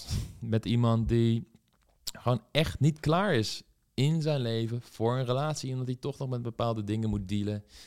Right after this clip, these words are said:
waar hij nog niet mee gedeeld heeft. Misschien komt hij net uit een ontzettend lang huwelijk en wil hij gewoon nog geen nieuwe relatie. Ehm, misschien is het iemand die heel ver weg woont. En is dat een belemmering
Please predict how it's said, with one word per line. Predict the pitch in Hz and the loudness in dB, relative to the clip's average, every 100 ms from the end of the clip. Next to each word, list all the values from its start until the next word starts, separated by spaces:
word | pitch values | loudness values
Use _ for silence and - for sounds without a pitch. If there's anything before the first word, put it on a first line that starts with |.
| - | -12
waar | - 98 | -2 0
hij | |
nog | 104 101 | 0 0
niet | 107 110 | -4 -4
mee | 107 | -6
gedeeld | 110 101 123 135 | -6 -6 -6 -6
heeft. | - - _ _ _ _ _ _ - - | -10 -16 _ _ _ _ _ _ -20 -20
Misschien | - 110 | -6 -4
komt | 101 98 | 0 0
hij | 95 90 | 0 -2
net | 95 113 117 | -2 -2 -2
uit | 107 | -4
een | 110 | -4
ontzettend | 107 113 110 104 | -4 -2 -2 2
lang | 107 101 | 4 6
huwelijk | 139 135 123 | 6 4 2
en | 117 110 95 | 0 -2 2
wil | 107 131 | 4 4
hij | 123 | 2
gewoon | 117 101 | -2 -4
nog | 92 | -4
geen | 95 | -6
nieuwe | 92 90 | -6 -6
relatie. | 95 95 - - - _ _ - - - - - | -6 -6 -8 -12 -16 _ _ -20 -20 -20 -18 -4
Ehm, | 104 - - _ _ _ _ _ _ _ - 92 | -2 -2 -6 _ _ _ _ _ _ _ -20 -8
misschien | - - 120 117 117 | -4 0 2 4 2
is | - 110 | 0 -2
het | 110 | -2
iemand | 92 117 113 113 - | 0 2 2 0 0
die | 113 113 113 110 - _ _ _ _ | 2 2 2 0 -6 _ _ _ _
heel | - - 107 127 139 | -16 -4 2 4 4
ver | 127 127 135 | 2 0 2
weg | 127 - | 2 0
woont. | 92 71 - _ _ _ _ _ _ _ _ - - - _ _ | -6 -8 -14 _ _ _ _ _ _ _ _ -20 -20 -20 _ _
En | _ 107 | _ -10
is | 95 98 | -4 4
dat | 156 | 4
een | 156 | 6
belemmering | 117 110 98 92 92 | 4 4 2 -2 -6